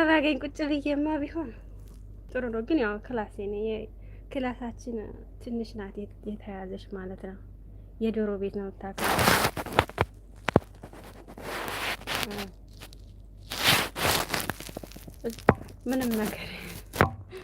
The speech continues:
መተናፈሻ የለም። ከዛ የኔ ከበት ነው፣ ይሄ እኔ የተቀመጥኩበት አልጋ ናት። ከዛ ትንሽዬ ከታች መሬት ናት። ሌላ ምንም መተናፈሻ የለም።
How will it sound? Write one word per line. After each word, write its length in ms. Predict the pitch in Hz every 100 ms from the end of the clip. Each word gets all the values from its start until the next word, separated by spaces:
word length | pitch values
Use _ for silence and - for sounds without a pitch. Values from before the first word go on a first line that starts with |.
| - - - - - - - - - - - - - - - - - - - -
መተናፈሻ 720 | 269 277 - 311 294 - 240 269
የለም። 340 | 233 220 214 - -
ከዛ 240 | - 269 262 277 247
የኔ 200 | 247 247 254
ከበት 340 | 254 247 247
ነው፣ 160 | 277 392 - - - - - -
ይሄ 120 | 240
እኔ 120 | 254
የተቀመጥኩበት 800 | 254 247 233 240 240 - 226 247 247
አልጋ 220 | 233 240 247
ናት። 200 | 330 392 - - - - - - - -
ከዛ 220 | 285 262 269
ትንሽዬ 480 | 302 302 285 285 277 262 - -
ከታች 380 | - 262 269 262 254
መሬት 340 | 254 247 254
ናት። 220 | 320 392 - - -
ሌላ 220 | 262 262 254
ምንም 240 | 247 247 233
መተናፈሻ 640 | 226 220 214 196 208 -
የለም። 300 | 202 196 190